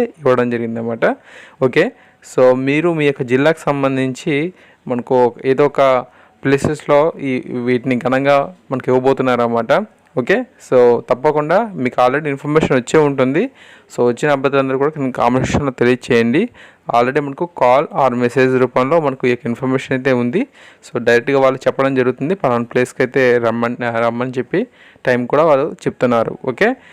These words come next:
and తర్వాత కొంతమంది కాల్ లెటర్స్ అనేవి ఇచ్చిన తర్వాత కూడా నిబంధనలు అనేవి మార్చడం వల్ల చాలామంది డిసప్పాయింట్ అయితే అయ్యారు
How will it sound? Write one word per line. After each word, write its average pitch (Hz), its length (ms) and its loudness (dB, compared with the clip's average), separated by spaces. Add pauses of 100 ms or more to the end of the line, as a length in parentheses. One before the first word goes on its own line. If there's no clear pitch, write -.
(240)
and 123 180 0
తర్వాత 160 600 2 (140)
కొంతమంది 156 680 -4 (120)
కాల్ 135 220 4
లెటర్స్ 156 320 -4
అనేవి 143 360 -2
ఇచ్చిన 139 300 -10
తర్వాత 131 340 0
కూడా 131 300 2 (100)
నిబంధనలు 131 380 0
అనేవి 131 240 -4
మార్చడం 120 320 0
వల్ల 120 260 0 (480)
చాలామంది 139 380 0
డిసప్పాయింట్ 135 580 -2
అయితే 131 140 -2
అయ్యారు 127 280 2